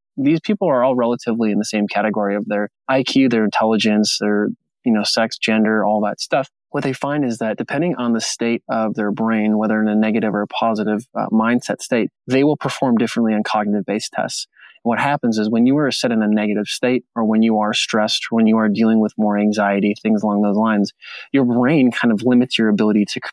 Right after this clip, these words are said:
be creative with thinking. Your brain is stuck in more of a pessimistic mode. You are unable to have as many deep conversations, and you're actually, your vocabulary changes. You are limited b-, to the types of words that you use.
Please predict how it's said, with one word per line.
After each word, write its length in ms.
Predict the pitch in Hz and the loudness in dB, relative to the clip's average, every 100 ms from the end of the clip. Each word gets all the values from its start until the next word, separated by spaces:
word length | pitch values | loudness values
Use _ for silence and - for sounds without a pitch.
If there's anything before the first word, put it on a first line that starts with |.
| - | -2
be 100 | 113 | -2
creative 520 | - 113 104 104 104 120 | 0 0 2 2 -2 -2
with 200 | 110 107 | -2 -2
thinking. 440 | - 208 - 233 _ _ _ _ - | -2 -2 -4 -14 _ _ _ _ -4
Your 100 | 113 | -2
brain 560 | 120 135 139 131 127 113 | 0 0 2 2 0 0
is 460 | 117 113 113 110 - | 0 0 0 -2 -4
stuck 380 | - - 131 - | -4 -2 -4 -2
in 180 | 120 117 | 0 2
more 320 | 113 113 113 | 2 0 -2
of 160 | 113 110 | -4 -4
a 260 | 113 110 110 | -2 -2 -2
pessimistic 640 | - 139 127 123 - 120 - | -2 -2 0 0 -2 -6 0
mode. 400 | 110 110 101 123 _ - - - | 0 0 -2 -8 _ -20 -20 -4
You 120 | 135 131 | 2 2
are 80 | 123 | 4
unable 360 | 123 127 123 120 | 4 4 2 0
to 420 | - 120 120 117 | 0 2 4 2
have 240 | - 131 | 2 0
as 120 | 123 | 2
many 220 | 120 120 113 | 4 4 4
deep 180 | 123 | 2
conversations, 920 | - - 117 120 127 - 170 - 87 98 | 0 -2 0 2 0 0 -2 -2 -2 2
and 100 | 107 | 2
you're 120 | 110 | 2
actually, 400 | 117 - 127 123 - | 0 2 2 2 0
your 100 | 135 | 0
vocabulary 760 | 120 135 - 139 180 120 101 | 0 -2 0 2 2 2 2
changes. 380 | 101 107 98 98 | 0 0 0 2
You 160 | 104 107 | 2 2
are 140 | 107 | 2
limited 440 | 110 131 143 113 110 | 4 4 4 2 2
b-, 100 | 101 _ | -2 _
to 320 | - 123 113 107 | 0 4 4 2
the 80 | 110 | 0
types 300 | - 117 120 | -2 -2 0
of 100 | 104 98 | 0 0
words 260 | 110 151 156 | 2 2 0
that 140 | - | 0
you 140 | 92 | 2
use. 420 | 90 82 95 - | 2 0 -2 -4